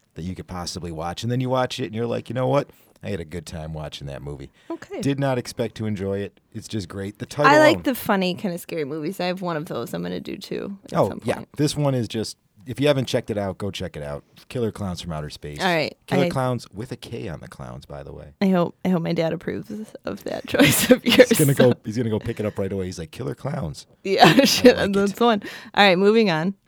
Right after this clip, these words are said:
Speaker 1: Oh my God, man, I have got, like, a frog stuck in my throat or something. I am
Speaker 2: No,
Speaker 1: just clearing it.
Speaker 2: stop
Speaker 1: It's all
Speaker 2: it.
Speaker 1: dry.
Speaker 2: You can do whatever you
Speaker 1: Jeez.
Speaker 2: want. You're perfect. You're injured.
Speaker 1: Jeez Louise.
Speaker 2: You're just, you're a little baby.
Speaker 1: I,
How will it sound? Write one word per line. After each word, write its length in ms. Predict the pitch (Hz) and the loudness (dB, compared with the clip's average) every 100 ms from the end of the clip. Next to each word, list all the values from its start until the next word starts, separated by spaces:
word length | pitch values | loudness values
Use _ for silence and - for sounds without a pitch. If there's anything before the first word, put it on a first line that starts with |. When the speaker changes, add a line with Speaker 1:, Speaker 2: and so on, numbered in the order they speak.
| _ _ | _ _
Speaker 1:
Oh 180 | - 147 | -6 -4
my 200 | 95 - - | -4 -8 -10
God, 260 | 107 92 - - | -10 -10 -14 -18
man, 240 | 101 117 78 | -12 -10 -8
I 100 | 113 | -6
have 140 | 107 | -8
got, 140 | - 90 | -8 -12
like, 120 | 78 | -12
a 40 | - | -18
frog 380 | - 104 104 | -12 -10 -10
stuck 220 | - 71 78 | -12 -16 -14
in 60 | |
my 80 | 69 | -16
throat 240 | 67 76 64 | -14 -16 -16
or 40 | |
something. 320 | - - 71 | -16 -16 -14
I 60 | 101 | -4
am 80 | 240 | -4
Speaker 2:
No, 80 | |
Speaker 1:
just 140 | - - | -4 -8
clearing 400 | - 104 107 101 | -14 -10 -8 -6
it. 160 | 104 | -6
Speaker 2:
stop 240 | 95 180 87 | -4 -4 -4
Speaker 1:
It's 40 | 85 | -6
all 40 | |
Speaker 2:
it. 40 | - | -6
Speaker 1:
dry. 220 | 202 202 | -8 -6
Speaker 2:
You 160 | 220 226 | -6 -4
can 160 | 277 | -2
do 80 | 277 | -2
whatever 260 | 285 277 269 | 0 0 0
you 140 | 262 | -2
Speaker 1:
Jeez. 20 | |
Speaker 2:
want. 220 | 254 226 | -2 -2
You're 120 | 208 220 | -4 -6
perfect. 520 | - 240 - 190 - | -4 -6 -6 -8 -6
You're 140 | 226 | -4
injured. 580 | 240 311 294 180 170 180 - | -2 -4 -4 -4 -6 -8 -16
Speaker 1:
Jeez 400 | - _ - - | -20 _ -20 -20
Louise. 680 | 156 170 175 82 147 - - | -18 -14 -12 -12 -8 -10 -6
Speaker 2:
You're 160 | 233 240 | -6 -4
just, 520 | 254 254 - - - | -4 -6 -10 -16 -8
you're 100 | 240 | -6
a 80 | 240 | -4
little 160 | 240 233 | -4 -4
baby. 540 | 262 269 180 185 214 - | -4 -4 -6 -8 -12 -16
Speaker 1:
I, 220 | 76 82 | -16 -16